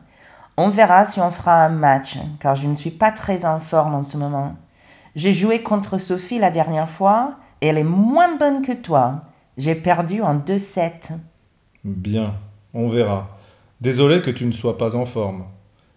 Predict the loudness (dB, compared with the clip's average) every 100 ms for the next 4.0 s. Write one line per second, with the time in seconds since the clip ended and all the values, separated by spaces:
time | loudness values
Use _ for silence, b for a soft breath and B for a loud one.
0 | _ _ -4 -2 0 0 -2 0 0 2
1 | 0 0 -4 -4 -4 -4 -2 -2 -6 -12
2 | -12 -6 -6 -4 -6 -4 -6 -4 -2 -2
3 | -4 -6 -6 -8 -10 -8 -10 -10 -16 _